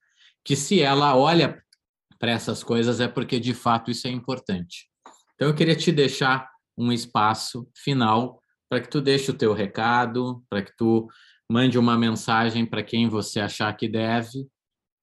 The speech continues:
porque depois de tudo que tu falou, eu não tenho nem mais o que te perguntar, né?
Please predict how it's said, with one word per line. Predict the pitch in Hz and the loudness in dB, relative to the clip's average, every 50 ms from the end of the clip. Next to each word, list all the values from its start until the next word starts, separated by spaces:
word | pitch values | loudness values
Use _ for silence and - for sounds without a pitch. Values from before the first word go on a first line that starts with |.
| _ | _
porque | - 113 113 113 - 127 117 117 117 113 110 110 - - _ _ _ _ _ _ _ _ _ _ _ | -2 -2 -2 0 0 2 4 4 4 2 0 -2 -4 -10 _ _ _ _ _ _ _ _ _ _ _
depois | 104 123 117 - - 139 139 143 - | 0 0 0 2 4 4 4 4 4
de | 131 127 | 2 0
tudo | 131 - 147 151 147 | 0 0 0 0 0
que | 147 135 | 0 0
tu | - 135 123 | -2 -2 -4
falou, | - - 127 110 107 117 120 131 | -2 -2 -2 0 2 2 2 2
eu | 135 | 2
não | 135 135 123 | 0 -2 -2
tenho | 123 131 131 127 | -2 -2 -2 0
nem | 123 127 139 | 0 -2 -2
mais | 143 139 139 143 139 135 | -2 -2 -2 -2 -2 -2
o | 156 143 | -4 -6
que | - - 139 | -6 -6 -8
te | 143 - 151 | -6 -6 -4
perguntar, | - - 147 147 147 160 165 151 - 123 120 123 113 | 0 2 2 2 4 2 2 0 0 0 -2 0 0
né? | 101 98 98 | -2 -4 -6